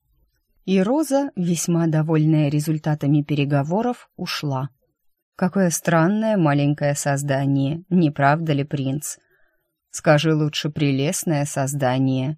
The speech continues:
я просто очарован ею». Чуткое ухо Розы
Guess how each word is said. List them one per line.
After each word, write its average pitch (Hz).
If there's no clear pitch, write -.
я 156
просто 156
очарован 135
ею». 139
Чуткое 262
ухо 160
Розы 180